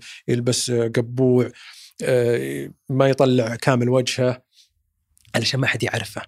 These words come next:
قال: "أنا بصلح السيارة"، وكذا وكذا وكذا. المهم، وراه السيارة، إلين عرف إنه أحمد، تأكد إنه أحمد وجابه. قال:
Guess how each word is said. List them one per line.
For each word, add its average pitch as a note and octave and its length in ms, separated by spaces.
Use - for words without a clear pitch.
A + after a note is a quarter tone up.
قال: F#3 200
"أنا E3 120
بصلح D#3 320
السيارة"، C#3+ 460
وكذا C#3+ 300
وكذا C#3 300
وكذا. D3 420
المهم، C#3+ 240
وراه C#3 260
السيارة، D3 520
إلين D3+ 280
عرف D3+ 360
إنه C3 220
أحمد، A#2 240
تأكد C#3+ 440
إنه C3 260
أحمد E3+ 460
وجابه. A#2+ 420
قال: E3 280